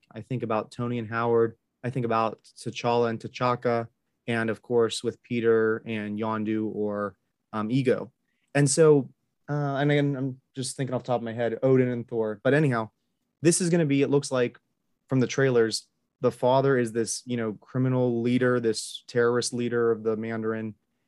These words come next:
And it looks like Shang-Chi is his son. And whether that's, you know, biological, adopted, doesn't matter. I wanna know more of, like, it looks like Shang-Chi has left and now is coming back. And so that dynamic there, you have someone that wants to do good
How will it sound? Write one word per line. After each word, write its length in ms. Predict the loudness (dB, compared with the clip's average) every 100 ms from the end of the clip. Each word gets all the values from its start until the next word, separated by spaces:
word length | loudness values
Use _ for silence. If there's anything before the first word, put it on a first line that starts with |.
| -8
And 100 | -4
it 60 | 0
looks 220 | 0 2
like 160 | 0 0
Shang-Chi 380 | -6 -6 -4
is 120 | -6 -6
his 200 | -8 -4
son. 500 | 0 2 2 0 -4 _ _ -6
And 180 | 0 4
whether 140 | 6
that's, 340 | 4 0 -4
you 60 | -6
know, 100 | -4
biological, 640 | 0 2 4 2 2 0 0
adopted, 440 | 2 0 0 -2
doesn't 260 | -2 0 2
matter. 420 | 2 2 -2 -6 _ _ 0
I 140 | 2
wanna 240 | 4 4 2
know 180 | 0
more 280 | 0 -2 -2
of, 120 | 0
like, 220 | 0 0 -2
it 60 |
looks 180 | -4 0
like 100 | -2
Shang-Chi 400 | -2 -6 -4 -4 -4
has 160 | -6
left 500 | -2 2 2 0 -16 _ _ -6
and 100 | -2
now 140 | -2
is 80 | -4
coming 380 | -6 -8 -6 -4
back. 400 | 0 0 -2 _ _ _ _ _ -4
And 120 | 2
so 100 | 4
that 160 | 4 4
dynamic 540 | 2 2 0 -2 -2
there, 160 | 0 0
you 140 | 0
have 180 | -2 -2
someone 240 | 0 0
that 120 | -2
wants 220 | -2 -4 -6
to 80 | -6
do 160 | -6
good 520 | 2 6 6 6 0